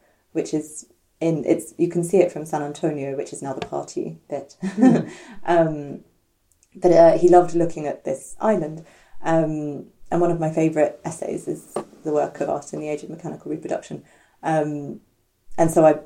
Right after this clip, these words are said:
Speaker 1: made these paintings as, like, a little homage to him, um,
Speaker 2: Yeah.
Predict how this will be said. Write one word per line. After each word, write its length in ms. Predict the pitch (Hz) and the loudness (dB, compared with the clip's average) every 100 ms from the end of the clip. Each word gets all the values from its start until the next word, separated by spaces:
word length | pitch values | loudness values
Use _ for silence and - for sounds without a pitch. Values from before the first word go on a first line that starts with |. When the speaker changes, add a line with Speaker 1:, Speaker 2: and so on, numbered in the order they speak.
| - | 0
Speaker 1:
made 300 | 165 156 151 | 4 4 2
these 160 | 147 | -2
paintings 480 | - 151 151 147 147 | -2 -4 -4 -4 -4
as, 100 | 143 | -6
like, 160 | 143 143 | -6 -6
a 40 | |
little 240 | 143 143 143 | -8 -6 -6
homage 340 | 139 139 139 | -4 -8 -10
to 80 | 147 | -12
him, 300 | 139 139 139 _ _ _ _ | -10 -10 -12 _ _ _ _
um, 600 | 156 147 139 143 - - | -4 -2 -2 -6 -12 -12
Speaker 2:
Yeah. 160 | 220 185 | -12 -10